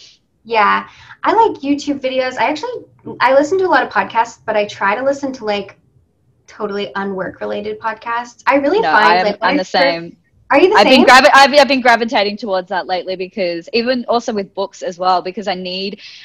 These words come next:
Speaker 2: a break. I need
Speaker 1: Yes,
Speaker 2: something
Speaker 1: me too.
Speaker 2: lighthearted and, like, pop culture. Even though I have <laughs> a podcast on, on this topic, I totally get the need to, like,
Speaker 1: Yeah.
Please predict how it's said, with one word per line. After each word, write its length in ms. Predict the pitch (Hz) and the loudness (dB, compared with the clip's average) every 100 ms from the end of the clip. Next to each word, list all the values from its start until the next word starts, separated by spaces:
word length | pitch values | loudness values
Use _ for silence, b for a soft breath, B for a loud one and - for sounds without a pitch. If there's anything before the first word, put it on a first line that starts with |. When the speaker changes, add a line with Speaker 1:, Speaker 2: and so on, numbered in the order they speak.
| B | B
Speaker 2:
a 60 | 208 | -2
break. 280 | - 196 370 | 2 2 4
I 80 | 190 | 2
need 120 | 196 | 0
Speaker 1:
Yes, 100 | 202 | -6
Speaker 2:
something 200 | 240 240 | -4 2
Speaker 1:
me 20 | |
too. 40 | |
Speaker 2:
lighthearted 800 | 220 214 349 339 190 196 202 202 | 4 4 4 4 4 4 6 6
and, 140 | 196 196 | 4 0
like, 180 | 190 - | -2 -4
pop 240 | 214 - | -6 -6
culture. 500 | - 156 - - 170 | -4 -6 -6 -8 -4
Even 220 | 160 240 | -2 2
though 100 | 320 | 6
I 120 | 262 | 6
have 320 | 240 226 240 233 | 8 6 6 4
<laughs> 540 | 277 349 311 - - | 2 0 -2 -10 -2
a 100 | 240 | 0
podcast 600 | 262 262 277 262 277 - | 2 2 4 2 2 2
on, 180 | 233 208 | 0 0
on 200 | 208 214 | -2 -2
this 200 | 226 240 | -4 -8
topic, 360 | 240 220 208 185 | -10 -8 -8 -4
I 180 | 180 202 | -2 -2
totally 540 | - 208 190 190 185 | -4 -8 -8 -8 -10
get 240 | 175 175 - | -8 -10 -10
the 80 | |
need 320 | 185 175 170 - | -12 -12 -12 -12
to, 100 | 151 | -12
like, 280 | 156 147 - | -12 -12 -12
Speaker 1:
Yeah. 280 | 240 - | 0 0